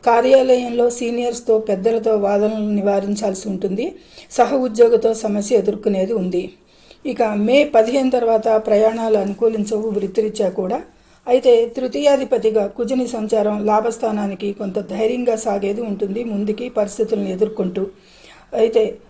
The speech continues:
కొత్త ప్రయ-, కొత్తగా ప్రయత్నించేదానికి, కొత్త ప్రాజెక్ట్స్‌కి అయితే కొంత ఆశించినంత అనుకూలతలు వస్తాయి. కొత్త ప్రయత్నాలు, కొత్త వ్యాపారాలు,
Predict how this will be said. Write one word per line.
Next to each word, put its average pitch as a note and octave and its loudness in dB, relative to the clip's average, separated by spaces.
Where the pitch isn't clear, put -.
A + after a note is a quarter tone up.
కొత్త C4 4
ప్రయ-, B3+ 6
కొత్తగా C4+ 6
ప్రయత్నించేదానికి, A#3 2
కొత్త A3+ 2
ప్రాజెక్ట్స్‌కి A3 2
అయితే G#3 0
కొంత G#3+ -2
ఆశించినంత A3 -2
అనుకూలతలు G3+ -2
వస్తాయి. F#3 -4
కొత్త A#3 4
ప్రయత్నాలు, A3 4
కొత్త A3+ 0
వ్యాపారాలు, G#3 4